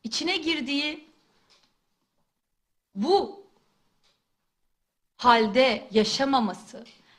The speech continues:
herkesin soluk alabilmesi için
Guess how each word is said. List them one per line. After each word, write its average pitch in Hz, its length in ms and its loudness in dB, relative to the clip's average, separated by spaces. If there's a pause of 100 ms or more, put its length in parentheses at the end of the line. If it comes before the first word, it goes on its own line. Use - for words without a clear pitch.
herkesin 320 960 0
soluk - 400 -6
alabilmesi 190 800 -6 (360)
için - 440 -12